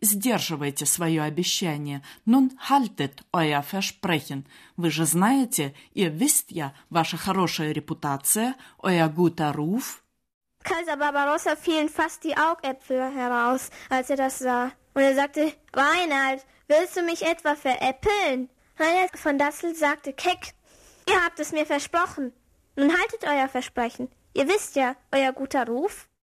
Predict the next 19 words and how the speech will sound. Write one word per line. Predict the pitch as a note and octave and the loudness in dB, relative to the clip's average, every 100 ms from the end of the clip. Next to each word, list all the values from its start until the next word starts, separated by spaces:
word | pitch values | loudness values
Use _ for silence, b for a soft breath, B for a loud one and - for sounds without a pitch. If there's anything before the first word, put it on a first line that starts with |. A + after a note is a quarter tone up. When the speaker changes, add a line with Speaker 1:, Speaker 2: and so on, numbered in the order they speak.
| _ _ _ _ _ _ _ | _ _ _ _ _ _ _
Speaker 1:
Барбароссе | F3 G#3+ G3 A#3 E4+ - D4 | 0 2 2 2 2 2 2
ничего | C4+ A#3+ B3+ C#4 | 0 0 0 0
другого | A#3 F#3+ G3 F3 | 0 2 2 2
не | D#3+ | 0
оставалось, | D3 - - G3 C4 D4 D4 - B B | 0 -2 0 2 2 0 0 -2 B B
blieb | G#3 D4 D4 | 4 4 4
nichts | B3 D#4 D#4 - - | 4 4 2 -4 0
anderes | G3 F3+ D3+ C#3+ - - | 2 2 0 -2 -4 2
übrig, | D4 A#3+ C#4+ C4+ - B - | 2 2 -2 -4 -10 B -4
как | D#4 - | -2 2
оставить | C#4+ - G#3 G#3 A#3 - | 2 4 4 4 2 -2
им | B3+ B3 B3+ B B | 0 2 0 B B
мэра | F#3 E3+ D3 E3 | 4 4 4 0
города, | F#3 G3 E3+ D#3 D3 C#3+ - b b | 2 2 4 2 -2 -8 -10 b b
ihnen | C4 C4 B3+ A3 | 6 8 8 6
den | F3+ D#3+ C#3 | 4 2 0
Bürgermeister | G#3+ B3+ A3+ A#3+ A3+ A3+ A3+ - A3+ A3+ - | 2 2 2 2 4 4 2 2 0 -4 -6
zu | - B3+ | -4 -4
überlassen. | - A#3 C4 A#3 C#3+ - D3+ | -4 0 2 2 2 0 -4